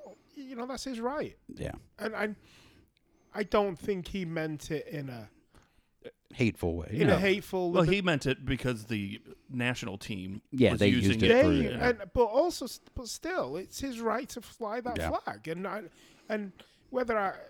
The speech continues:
Speaker 1: or not I like it or whatever, uh, it's, I will defend his right to fly it.
Speaker 2: Yeah.
Speaker 3: As long as it's not aggressive, I don't care.
Speaker 2: Yeah. So that's all I'll say about that. Um, we do use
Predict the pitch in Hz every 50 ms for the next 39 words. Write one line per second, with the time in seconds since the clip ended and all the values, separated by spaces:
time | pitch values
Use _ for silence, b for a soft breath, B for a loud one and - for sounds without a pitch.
0 | - - 185 190 214 208 190 - - - 175 170 143 127 135 143 156 175 233 220
1 | - - 135 95 123 135 131 127 131 117 104 120 113 110 110 110 123 160 202 180
2 | 185 _ _ _ _ _ - - - - - - - 294 254 190 - - - 220
3 | 240 247 254 233 - - - - - 214 208 208 165 202 233 - - 214 180 190
4 | - - - 226 - - 240 - - - 127 87 - _ _ _ _ - - -
5 | - - - - - 135 160 185 233 254 156 151 - - 175 180 190 190 175 127
6 | 120 123 139 165 - - 220 233 226 - - - - _ _ - 151 170 185 180
7 | - - 175 160 113 - _ _ _ _ _ - - - - - _ _ _ b
8 | b b b b b b b b - - 123 117 110 104 98 - 135 135 123 -
9 | 120 104 95 87 85 - - 90 82 78 80 78 - - 85 82 82 80 - -
10 | - 80 82 82 80 76 78 - _ _ _ - 113 113 117 107 113 107 101 92
11 | 90 92 92 90 87 82 - -